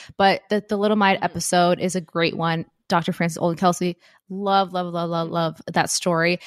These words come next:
Speaker 1: And I just found out some new information. So for people who are not aware,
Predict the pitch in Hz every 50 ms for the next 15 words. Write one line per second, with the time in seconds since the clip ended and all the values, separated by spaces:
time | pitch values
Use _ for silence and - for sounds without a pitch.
0 | - - - 220 233 240 240 - 311 349 - - 359 349 339 - - - 226 220
1 | 214 202 - 202 - - 190 175 180 170 160 - - - - - 156 170 - 190
2 | 185 185 233 226 262 269 247 220 220 190 190 196 190 185 180 - 170 170 165 175
3 | 180 165 - 107 131 175 208 220